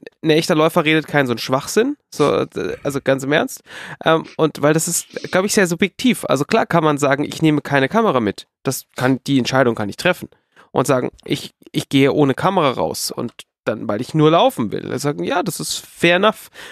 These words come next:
mache ich auch ab und zu. Dann habe ich einfach halt nichts dabei und dann ist auch gut. Und dann, äh, sag-, kommst du halt irgendwo vorbei und sagst, Mensch, das ist jetzt hier gerade sehr idyllisch, sehr schön, keine Ahnung, irgendwas. Ähm,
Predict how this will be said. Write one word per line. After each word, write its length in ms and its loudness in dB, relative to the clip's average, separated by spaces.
mache 200 0
ich 120 2
auch 120 2
ab 160 0
und 140 0
zu. 180 -10
Dann 280 -4
habe 120 -2
ich 80 -2
einfach 220 -2
halt 140 2
nichts 200 -4
dabei 280 0
und 80 -2
dann 100 2
ist 160 -4
auch 200 0
gut. 200 -2
Und 60 2
dann, 120 4
äh, 100 -6
sag-, 240 -2
kommst 200 0
du 20 4
halt 80 2
irgendwo 180 2
vorbei 160 4
und 80 -2
sagst, 220 -2
Mensch, 260 0
das 100 -8
ist 140 -8
jetzt 120 -10
hier 200 4
gerade 280 -2
sehr 140 2
idyllisch, 360 -2
sehr 140 4
schön, 260 2
keine 200 0
Ahnung, 220 2
irgendwas. 440 0
Ähm, 280 0